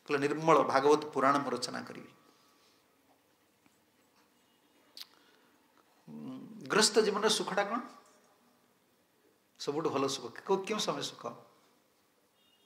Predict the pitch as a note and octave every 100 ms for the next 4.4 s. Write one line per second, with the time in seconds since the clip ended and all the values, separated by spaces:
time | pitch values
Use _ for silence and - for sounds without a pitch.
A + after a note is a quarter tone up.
0 | - C#3+ C#3+ C3+ D3 E3+ - - - -
1 | _ _ _ - D3 D3+ D#3 D3 C3 -
2 | C#3 B2+ B2 C#3+ D3 C#3+ C#3+ C3+ - B2+
3 | A#2+ A#2 - - A2+ C#3 D3+ F3 - D3
4 | B2+ B2+ B2